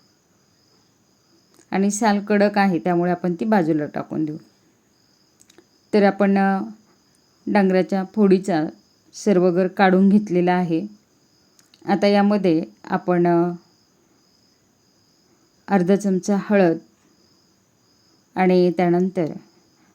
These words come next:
एक छोटा चमचा जिरं, त्याचबरोबर लसूण, जिरं, ओवा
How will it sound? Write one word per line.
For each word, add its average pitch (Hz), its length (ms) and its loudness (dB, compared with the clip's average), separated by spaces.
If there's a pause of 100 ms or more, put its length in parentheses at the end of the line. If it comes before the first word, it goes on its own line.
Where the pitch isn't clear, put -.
(680)
एक 185 340 -4
छोटा 185 220 -2
चमचा 196 380 -2
जिरं, 180 460 0 (2500)
त्याचबरोबर 196 600 0 (2000)
लसूण, 196 600 0
जिरं, 180 320 2
ओवा 170 520 0